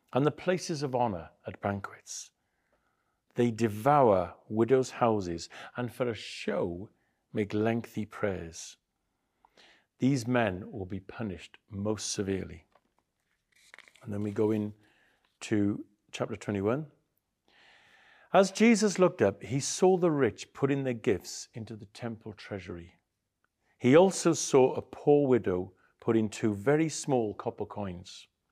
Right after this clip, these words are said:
"Truly, I tell you," he said, "this poor widow has put in more than all the others.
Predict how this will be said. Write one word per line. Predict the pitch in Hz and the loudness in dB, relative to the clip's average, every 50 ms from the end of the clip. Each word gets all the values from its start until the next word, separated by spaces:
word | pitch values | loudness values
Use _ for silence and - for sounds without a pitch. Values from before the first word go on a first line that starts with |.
| _ _ _ _ _ _ _ _ _ _ _ _ _ _ _ _ _ _ _ _ _ _ - | _ _ _ _ _ _ _ _ _ _ _ _ _ _ _ _ _ _ _ _ _ _ -16
"Truly, | - - - - 180 208 202 180 127 92 80 78 - _ _ _ _ _ _ - - | -12 -2 4 6 8 8 8 8 6 4 2 -2 -12 _ _ _ _ _ _ -10 -8
I | 107 101 | -8 -6
tell | - - 123 120 117 98 | -6 -2 -2 -2 -2 -2
you," | 85 82 - _ - | -6 -8 -12 _ -18
he | 107 | -18
said, | 95 - - 104 92 85 - - _ _ _ _ _ _ _ _ _ _ _ _ _ _ _ - - _ _ - | -16 -16 -14 -16 -16 -18 -20 -20 _ _ _ _ _ _ _ _ _ _ _ _ _ _ _ -20 -20 _ _ 4
"this | 131 147 147 - | 4 4 4 2
poor | - - - - 147 147 143 131 | -4 -4 4 6 6 6 8 8
widow | 123 113 98 - 87 85 87 92 - _ _ _ _ _ _ _ _ _ _ - | 6 6 4 2 -4 -10 -10 -14 -18 _ _ _ _ _ _ _ _ _ _ -6
has | 113 101 | -6 -6
put | - - 117 104 107 | -6 -6 -6 -2 0
in | 104 101 104 | 0 0 2
more | 107 107 117 123 120 98 82 82 95 101 _ _ _ _ _ _ _ _ _ - | 0 2 0 0 0 0 -2 -6 -8 -12 _ _ _ _ _ _ _ _ _ -12
than | 107 113 - - _ _ - | -12 -12 -12 -16 _ _ 0
all | - 131 127 123 120 120 113 | 4 6 8 8 8 6 4
the | 110 107 98 101 | 0 -2 -2 -4
others. | 92 85 - 90 - - - - | -6 -10 -12 -18 -20 -20 -20 -20